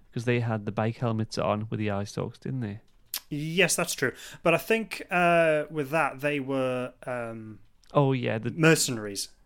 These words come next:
Speaker 2: Uh, the only time that I've ever seen,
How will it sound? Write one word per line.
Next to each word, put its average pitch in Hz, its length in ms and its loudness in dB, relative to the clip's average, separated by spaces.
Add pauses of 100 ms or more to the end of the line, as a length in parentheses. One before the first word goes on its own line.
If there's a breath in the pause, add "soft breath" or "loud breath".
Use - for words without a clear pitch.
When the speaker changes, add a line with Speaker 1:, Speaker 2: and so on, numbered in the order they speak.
(140)
Speaker 2:
Uh, 120 480 -4 (1000 soft breath)
the 147 220 2
only 175 200 4
time 151 280 -2
that 143 100 -6
I've 139 320 -16
ever 143 160 -6
seen, 135 280 -6